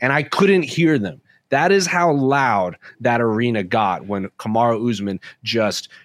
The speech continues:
as I said, decapitated Jorge Masvidal. And Jorge Masvidal had never been knocked out like that in his life. How many fights has he had? Fifty? And this is a man who,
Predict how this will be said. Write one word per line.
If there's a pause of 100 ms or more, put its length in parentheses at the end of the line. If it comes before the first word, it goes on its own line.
as
I
said,
decapitated (200)
Jorge
Masvidal.
And
Jorge
Masvidal
had
never (300)
been
knocked
out
like
that
in
his
life.
How
many
fights
has
he
had?
Fifty? (280)
And
this
is
a
man
who,